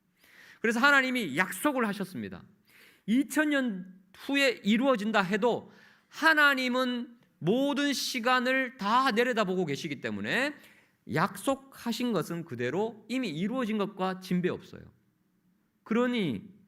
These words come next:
하나님의 약속은 더딘 게 아니에요. 하나님의 약속은 반드시 열매 맺습니다. 우리에게,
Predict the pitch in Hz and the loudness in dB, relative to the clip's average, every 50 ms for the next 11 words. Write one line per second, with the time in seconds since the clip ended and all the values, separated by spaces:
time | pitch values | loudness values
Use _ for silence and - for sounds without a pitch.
0 | _ _ _ - 208 208 202 175 151 131 117 107 95 82 - - - 92 87 104 | _ _ _ -6 -4 -2 -2 -2 -2 -4 -6 -6 -6 -8 -10 -12 -12 -10 -8 -6
1 | 139 151 131 104 85 71 - - - _ _ _ _ _ _ _ _ - 160 - | -6 -4 -4 -6 -8 -10 -14 -20 -20 _ _ _ _ _ _ _ _ -4 -2 -2
2 | 151 185 151 110 87 67 62 78 73 69 65 71 85 92 _ _ _ _ _ _ | -2 -2 -4 -6 -8 -12 -16 -18 -20 -20 -20 -20 -20 _ _ _ _ _ _ _
3 | _ _ _ _ _ _ _ _ _ _ _ _ - 240 254 262 254 233 214 202 | _ _ _ _ _ _ _ _ _ _ _ _ -2 0 2 2 2 2 2 0
4 | 175 160 - 180 160 156 139 123 127 123 135 147 147 - - 139 160 - - - | 0 -2 -2 -4 -4 -4 -4 -6 -6 -6 -4 -4 -6 -6 -6 -6 -6 -8 -10 -14
5 | - - _ _ _ _ _ _ _ _ - 95 98 110 107 92 78 78 - - | -20 -20 _ _ _ _ _ _ _ _ -10 -8 -6 -6 -6 -6 -8 -10 -14 -14
6 | - - 82 76 - - - _ _ _ _ _ _ _ _ _ _ _ _ _ | -14 -14 -14 -14 -16 -20 -20 _ _ _ _ _ _ _ _ _ _ _ _ _
7 | _ _ _ _ _ _ - 156 180 233 233 214 190 202 180 139 101 101 - - | _ _ _ _ _ _ -6 -2 0 2 2 2 2 2 0 0 -2 -6 -14 -20